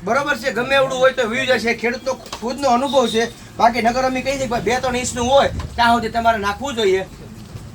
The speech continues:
બાકી તમારે આ દવા સિંગમાં હાલશે અને સોયાબીનમાં પણ હાલશે. આમાં જો લખી દો કે ભાઈ સિંગમાં અને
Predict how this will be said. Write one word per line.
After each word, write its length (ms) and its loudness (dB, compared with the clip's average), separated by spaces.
બાકી 420 2
તમારે 400 2
આ 200 6
દવા 600 0
સિંગમાં 460 0
હાલશે 360 2
અને 280 -4
સોયાબીનમાં 800 -2
પણ 320 0
હાલશે. 400 0
આમાં 180 0
જો 100 2
લખી 240 -2
દો 200 2
કે 380 -6
ભાઈ 360 2
સિંગમાં 920 -2
અને 440 -4